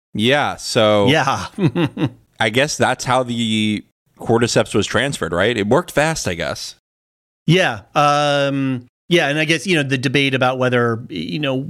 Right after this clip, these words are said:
Speaker 2: uh, she was bit earlier or in the scene, but obviously, um, you know, maybe you can be, you know, you know, the changes, maybe it can get into your blood system. And, and if it's,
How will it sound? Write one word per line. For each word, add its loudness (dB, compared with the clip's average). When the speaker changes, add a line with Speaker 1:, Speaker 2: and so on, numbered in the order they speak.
Speaker 2:
uh, -4
she 2
was 4
bit 2
earlier 4
or 0
in 4
the 2
scene, 2
but 0
obviously, 2
um, 0
you 4
know, 4
maybe 0
you -2
can 0
be, 2
you 2
know, -2
you 4
know, 4
the 0
changes, 0
maybe 2
it -4
can 0
get 0
into 0
your 2
blood 0
system. 0
And, 4
and 4
if -2
it's, -2